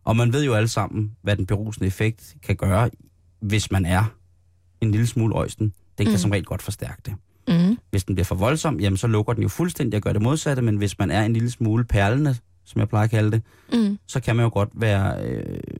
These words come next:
Speaker 1: have en lidt lettere tilgang til at kunne enten, øh, rejse sig blandt de faldne, eller åbne sig op for nye mennesker.
Speaker 2: Mm.
Speaker 1: Alt efter køn. Men spansk flue, det er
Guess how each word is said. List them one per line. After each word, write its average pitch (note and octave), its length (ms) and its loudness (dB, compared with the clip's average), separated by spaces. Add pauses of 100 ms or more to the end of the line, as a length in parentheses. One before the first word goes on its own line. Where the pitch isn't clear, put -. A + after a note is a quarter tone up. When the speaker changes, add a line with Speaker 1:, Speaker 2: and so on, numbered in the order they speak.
(140)
Speaker 1:
have A2 220 2
en B2 60 2
lidt C3 180 0
lettere G#2+ 240 0
tilgang A2 420 -2
til A2 240 0
at G2 180 0
kunne G2+ 340 0
enten, B2 540 0
øh, G2 200 -2 (260)
rejse A#2 320 0
sig - 120 -4
blandt G#2+ 200 -2
de G#2+ 60 -2
faldne, A2 400 2
eller G#2 360 0
åbne G2+ 240 0
sig - 120 -2
op G2 120 -4
for G2+ 320 0
nye G2 140 0
mennesker. F#2 360 -2 (420)
Speaker 2:
Mm. F3+ 320 4 (240)
Speaker 1:
Alt F#2+ 160 0
efter G#2 180 0
køn. F#2+ 220 -2 (1000)
Men C3+ 160 2
spansk - 340 -4
flue, B2+ 340 2
det A#2 160 2
er G2+ 160 2